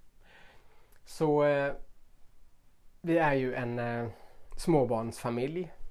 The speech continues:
med allt vad det innebär. Det innebär, eh, ibland att vi har, eh,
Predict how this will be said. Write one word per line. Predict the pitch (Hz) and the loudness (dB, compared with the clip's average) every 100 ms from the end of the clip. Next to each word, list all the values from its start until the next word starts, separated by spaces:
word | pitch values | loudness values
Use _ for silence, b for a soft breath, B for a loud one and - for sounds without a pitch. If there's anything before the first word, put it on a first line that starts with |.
| - - | -10 -4
med | 139 131 127 | -2 0 0
allt | 127 127 | -2 -4
vad | 127 | -6
det | 156 | -4
innebär. | 120 107 110 147 175 - - - b b b b b b b b b | -4 -4 -2 -4 -6 -14 -14 -12 b b b b b b b b b
Det | 143 | -4
innebär, | 131 123 120 120 117 117 117 | -2 -2 -2 -4 -4 -4 -6
eh, | 117 | -6
ibland | 123 117 113 | -6 -6 -8
att | 110 123 | -10 -8
vi | |
har, | 110 110 113 110 | -6 -4 -4 -4
eh, | 107 107 107 110 | -6 -8 -6 -6